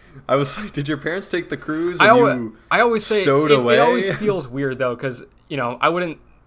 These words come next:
Speaker 2: really say, like, "I went on a cruise," because I sat in the playroom, and then we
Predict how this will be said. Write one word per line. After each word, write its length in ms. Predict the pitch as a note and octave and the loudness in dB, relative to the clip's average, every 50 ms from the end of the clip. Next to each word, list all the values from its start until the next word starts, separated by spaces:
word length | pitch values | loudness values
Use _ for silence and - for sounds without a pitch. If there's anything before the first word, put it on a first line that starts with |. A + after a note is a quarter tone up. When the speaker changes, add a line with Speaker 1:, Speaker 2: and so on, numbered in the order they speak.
| _ | _
Speaker 2:
really 320 | - C#3+ C3+ C#3 C#3+ C#3 C3+ | -12 -8 -6 -4 -4 -4 -4
say, 160 | C3+ D#3 C#3+ | -4 -4 -4
like, 200 | C#3+ D3 D3 C#3+ - | -2 -2 -4 -4 -2
"I 220 | - A3+ C4 C#4+ C#4+ | 0 2 2 2 2
went 160 | B3 G3 E3+ | 0 0 0
on 140 | D3 C3+ B2 | -2 -2 -4
a 40 | A#2+ | -6
cruise," 420 | - - D3+ C3+ B2 A2+ A2 - | -8 -8 -6 -6 -6 -8 -10 -12
because 300 | - C#3 - E3 D3 C3+ - - - | -14 -8 -6 -6 -6 -6 -8 -8 -6
I 200 | C#3+ E3+ G3 G3+ | -6 -4 -4 -4
sat 480 | - - - D#3+ C#3 B2 B2+ B2 - _ _ _ _ _ _ _ _ _ _ _ _ - | -6 -6 -6 -4 -4 -4 -4 -6 -10 _ _ _ _ _ _ _ _ _ _ _ _ -10
in 180 | D3 C3+ C3 B2+ | -8 -8 -6 -8
the 80 | B2+ | -10
playroom, 720 | B2 - - G#3+ G#3+ E3+ C3 A#2 A#2 A2 G#2+ - B2 A#2 - _ _ _ _ | -10 -10 -8 -6 -6 -6 -6 -8 -10 -12 -12 -14 -16 -18 -20 _ _ _ _
and 420 | - C#3+ B2+ A#2+ A#2+ B2 A#2+ A2 G#2+ - _ _ _ _ _ _ _ _ _ _ _ _ _ | -10 -8 -6 -6 -6 -8 -10 -12 -16 -18 _ _ _ _ _ _ _ _ _ _ _ _ _
then 260 | - C#3 C#3 C#3 C#3+ | -6 -2 -2 0 0
we 300 | C#3 D3 D3 D3 D3 D3 | 0 0 -2 -2 -4 -8